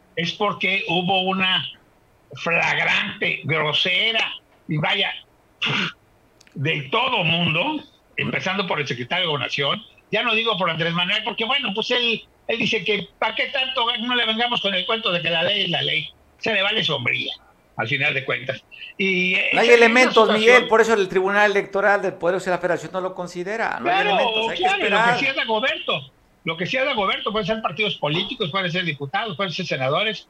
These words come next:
Speaker 1: o ciudadanos. Yo a lo que me refiero es que simple y sencillamente esperemos,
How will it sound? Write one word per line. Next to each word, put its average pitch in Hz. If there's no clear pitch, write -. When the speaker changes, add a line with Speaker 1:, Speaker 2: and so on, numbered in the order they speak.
Speaker 1:
o 147
ciudadanos. 131
Yo 254
a 370
lo 349
que 226
me 196
refiero 214
es 220
que 214
simple 220
y -
sencillamente 226
esperemos, 226